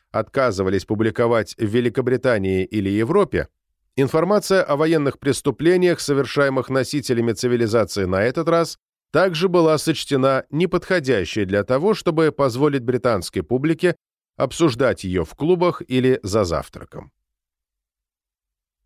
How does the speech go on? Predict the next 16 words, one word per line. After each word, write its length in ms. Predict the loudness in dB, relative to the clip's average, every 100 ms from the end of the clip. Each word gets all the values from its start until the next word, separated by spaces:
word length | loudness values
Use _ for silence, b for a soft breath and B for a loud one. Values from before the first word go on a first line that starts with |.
| _ -2
Разрушение 960 | 0 2 2 2 2 2 4 2 0 0
Летнего 560 | 0 0 0 0 0
дворца. 520 | 2 0 -2 -8 -8 -10 _ _ _ _ _ _ _ _ _ _ _ _
После 300 | -2 2 4
того, 240 | 4 4 4
как 200 | 2 0
в 40 |
тысяча 380 | -2 0 0 0
восемьсот 420 | 0 2 0 0
шестидесятом 880 | 0 -2 -2 -4 -2 0 0 2 0
году 400 | 2 2 2 0
во 160 | 2 2
время 300 | 2 2 0
Второй 440 | 0 2 2 0 0
опиумной 560 | -2 2 0 2 0
войны 540 | 2 0 0 -2 -4